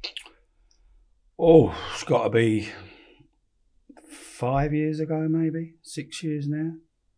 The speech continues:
Um, it actually ends in nineteen ninety-six.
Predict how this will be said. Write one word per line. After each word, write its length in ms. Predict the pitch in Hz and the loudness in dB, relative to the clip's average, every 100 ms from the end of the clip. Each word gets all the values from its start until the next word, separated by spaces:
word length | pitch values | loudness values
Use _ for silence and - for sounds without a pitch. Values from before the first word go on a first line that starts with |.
| _ _ _ _ | _ _ _ _
Um, 600 | 131 123 123 123 123 139 - _ _ _ _ _ _ _ _ - - | -4 -2 0 0 0 -4 -12 _ _ _ _ _ _ _ _ -20 -6
it 140 | 135 - | -6 2
actually 460 | 185 185 151 139 139 | 0 2 4 6 6
ends 240 | 123 107 107 | 6 2 0
in 140 | 110 | -2
nineteen 360 | 123 127 110 107 | 0 -2 -2 -4
ninety-six. 760 | 113 101 90 - 90 - - | -4 -6 -4 -4 -6 -10 -18